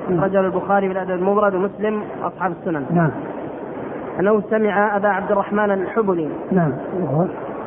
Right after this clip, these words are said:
Speaker 2: ثقة، رجل البخاري، البخاري في الأدب المفرد ومسلم أصحاب السنن.
Speaker 1: نعم.
Speaker 2: عن عبد الله بن عمرو
Speaker 1: رضي الله تعالى عنه، وهو أحد العباد الأربعة من الصحابة، وحديثه أخرجه أصحاب الكتب الستة.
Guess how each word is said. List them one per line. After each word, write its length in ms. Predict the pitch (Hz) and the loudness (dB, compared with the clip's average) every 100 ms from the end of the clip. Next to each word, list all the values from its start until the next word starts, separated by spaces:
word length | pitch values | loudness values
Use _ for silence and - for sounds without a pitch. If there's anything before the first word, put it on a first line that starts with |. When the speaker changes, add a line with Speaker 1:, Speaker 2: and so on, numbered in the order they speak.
| - | -2
Speaker 2:
ثقة، 300 | 220 214 214 196 220 - - | 2 2 2 -2 -8 -8 -2
رجل 240 | 202 202 202 | 0 2 0
البخاري، 640 | 190 - 202 208 202 202 - - - - - - - - - - - - - - | 0 0 4 4 4 0 -2 -8 -8 -8 -8 -8 -8 -10 -8 -10 -10 -10 -10 -8
البخاري 380 | 170 165 208 202 | -4 2 4 4
في 60 | 190 | 2
الأدب 220 | 196 190 | 0 0
المفرد 340 | 196 196 202 | 0 2 2
ومسلم 320 | 190 196 196 185 | 2 -2 -2 -2
أصحاب 260 | - 185 160 | -2 -4 -4
السنن. 220 | 196 160 127 - - | -2 -2 -2 -4 0
Speaker 1:
نعم. 140 | 165 139 - - - - | 0 0 -4 -8 -8 -4
Speaker 2:
عن 120 | 165 190 | -2 0
عبد 180 | 202 | 2
الله 220 | 214 220 208 | 2 2 2
بن 120 | 196 | 2
عمرو 260 | 202 214 - - - - - - | 2 0 -4 -6 -8 -8 -6 2
Speaker 1:
رضي 100 | 165 | 6
الله 200 | 185 165 | 8 8
تعالى 220 | 170 170 | 8 6
عنه، 240 | 165 202 185 | 8 8 8
وهو 180 | 175 | 8
أحد 180 | 165 175 | 6 6
العباد 340 | 165 160 180 170 | 6 8 8 8
الأربعة 540 | 156 165 180 165 165 | 6 6 6 6 6
من 80 | 160 | 4
الصحابة، 440 | - 139 196 208 - - - - 185 | 2 4 6 6 4 -4 -6 0 4
وحديثه 500 | 165 180 180 165 165 | 6 8 8 10 8
أخرجه 320 | 180 170 160 | 8 6 6
أصحاب 200 | - 156 | 4 2
الكتب 160 | 147 | 2
الستة. 300 | 143 151 - | 0 0 -4